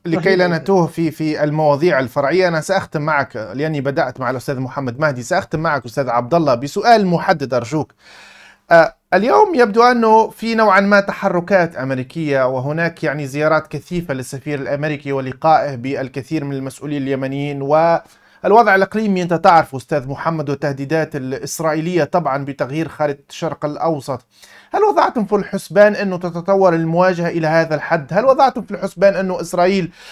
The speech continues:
Speaker 1: ستقصف اليمن بدون هوادة، بدون أي مراعاة، ستقصف أرزاق اليمنيين؟ هل وضعتم في الحسبان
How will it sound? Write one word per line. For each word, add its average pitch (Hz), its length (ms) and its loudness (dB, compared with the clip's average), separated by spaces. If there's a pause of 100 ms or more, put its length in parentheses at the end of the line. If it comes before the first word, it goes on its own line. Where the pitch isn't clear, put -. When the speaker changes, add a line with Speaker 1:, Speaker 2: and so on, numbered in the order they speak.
Speaker 1:
ستقصف 190 640 -2
اليمن 175 800 4
بدون 180 280 0
هوادة، 180 460 6
بدون 175 320 0
أي 277 220 4
مراعاة، 208 640 6 (420)
ستقصف 220 600 -2
أرزاق 196 480 2
اليمنيين؟ 175 580 0
هل 185 120 2
وضعتم 240 440 4
في 208 60 -10
الحسبان 202 640 2